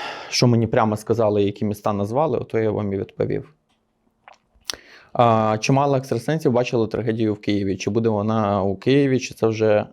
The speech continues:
е, програлося у Кривому Розі? Чи буде ще летіти на Київ або інші міста? Е, вже в-, виходить, відповів, буде летіти. І, е,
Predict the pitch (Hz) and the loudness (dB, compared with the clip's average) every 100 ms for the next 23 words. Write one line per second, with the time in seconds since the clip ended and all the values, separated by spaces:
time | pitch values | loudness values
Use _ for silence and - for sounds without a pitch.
0 | _ _ _ 113 - 107 110 113 107 - | _ _ _ -4 0 0 2 2 0 -2
1 | 101 - 104 110 110 101 104 - 101 117 | -4 0 0 0 -2 -4 -6 -8 -2 0
2 | 131 - 110 101 - 110 104 101 - 139 | -2 0 -2 -2 -8 -6 -6 -4 -2 -2
3 | 135 - 98 110 113 - - - - - | 0 -2 -2 -4 -4 -8 -10 -8 -10 -10
4 | _ _ - - _ _ _ - - 104 | _ _ -20 -20 _ _ _ -6 0 2
5 | 101 107 104 98 98 98 101 - 113 101 | 2 2 0 0 -4 -2 -2 0 -2 -2
6 | 95 104 - 101 117 175 120 101 107 98 | -2 -4 0 0 2 0 0 0 2 2
7 | 101 104 - 175 196 196 196 - _ _ | 0 -4 -4 -4 -2 -6 -6 -14 _ _
8 | _ - 113 101 98 - 90 95 | _ -2 0 2 0 2 0 -2